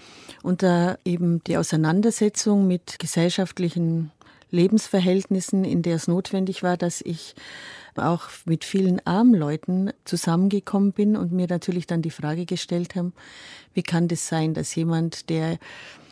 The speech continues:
zur Weimarer Zeit vielleicht geboren ist, jetzt alt ist und immer noch es notwendig hat, Geld zu beantragen, um sich einen Wintermantel kaufen zu können. Also es war eine sehr intensive Auseinandersetzung mit dem politischen Leben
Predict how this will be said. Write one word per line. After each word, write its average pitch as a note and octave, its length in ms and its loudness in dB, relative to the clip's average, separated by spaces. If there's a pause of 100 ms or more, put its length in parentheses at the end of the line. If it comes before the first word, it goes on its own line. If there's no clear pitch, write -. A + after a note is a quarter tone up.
(300)
zur F#3+ 160 0
Weimarer F3+ 460 4
Zeit E3+ 340 0
vielleicht E3 400 2
geboren F#3+ 420 4
ist, - 200 0
jetzt - 260 0
alt F3 280 2
ist - 220 -2
und E3+ 160 0
immer F#3+ 240 2
noch F3 440 0
es - 180 -8
notwendig E3+ 640 -2
hat, - 380 -6
Geld E3+ 260 0
zu E3+ 140 -2
beantragen, E3 680 0
um F#3 100 -2
sich F3+ 240 -6
einen F3 200 0
Wintermantel D#3 520 0
kaufen D3 380 -8
zu - 140 -10
können. D3+ 340 -6
Also F3 220 -6
es - 120 -8
war F3+ 80 2
eine F3 120 2
sehr G3 240 0
intensive G3 680 2
Auseinandersetzung E3+ 1000 -2 (340)
mit F3 200 -2
dem D#3+ 160 0
politischen E3 580 -2
Leben G#3 440 0